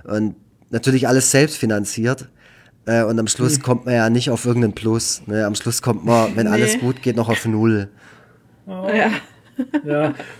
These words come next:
Speaker 2: das ist das, warum wir Patreon gemacht haben, weil wir gesagt
Speaker 3: Ja.
Speaker 2: haben, du, ich zahle jeden Monat für Servergebühren und dieses, jenes,
Speaker 1: Ja.
Speaker 2: ähm, zahle ich einfach privates Geld.
Speaker 3: Podcast-Spreader irgendwie.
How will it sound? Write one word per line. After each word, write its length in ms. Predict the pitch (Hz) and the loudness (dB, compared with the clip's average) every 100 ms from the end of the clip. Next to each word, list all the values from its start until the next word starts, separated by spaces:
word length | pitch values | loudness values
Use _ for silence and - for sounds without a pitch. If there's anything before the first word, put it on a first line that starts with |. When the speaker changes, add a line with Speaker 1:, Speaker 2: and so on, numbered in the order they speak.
| - | -4
Speaker 2:
das 140 | 156 | -4
ist 100 | 165 180 | -2 -6
das, 140 | 185 | -2
warum 220 | 165 165 | 0 2
wir 80 | 160 | 0
Patreon 420 | 160 170 180 143 | 0 -2 0 0
gemacht 340 | 135 131 131 - | 2 0 -2 -2
haben, 120 | 143 | 0
weil 100 | 139 | 2
wir 80 | 143 | 2
gesagt 300 | 139 147 127 | 2 0 0
Speaker 3:
Ja. 40 | 147 | -2
Speaker 2:
haben, 100 | 143 | 0
du, 80 | |
ich 140 | 160 151 | -2 -2
zahle 220 | 156 139 | 0 2
jeden 200 | 143 165 | 0 0
Monat 380 | 151 151 147 147 | 0 2 0 0
für 560 | - 147 143 143 143 | -8 0 2 4 0
Servergebühren 840 | 143 - 147 165 156 139 143 151 151 | -4 0 0 0 -4 -2 0 2 2
und 200 | 135 139 | -2 -4
dieses, 260 | 143 135 | -8 -6
jenes, 220 | 135 139 113 | -4 0 2
Speaker 1:
Ja. 180 | 107 117 | 2 0
Speaker 2:
ähm, 280 | 151 139 131 | -2 -2 -4
zahle 240 | 143 135 | -4 -4
ich 120 | 143 143 | -4 -4
einfach 300 | 143 147 - | -4 -4 -2
privates 580 | 151 131 143 147 - | -2 0 0 -2 -4
Geld. 280 | - 135 151 | -2 2 2
Speaker 3:
Podcast-Spreader 1040 | 214 214 214 - - - 208 202 208 196 190 | 2 -2 -4 -14 -16 -2 0 0 -2 -4 -6
irgendwie. 480 | 202 208 208 208 | -6 -6 -4 -6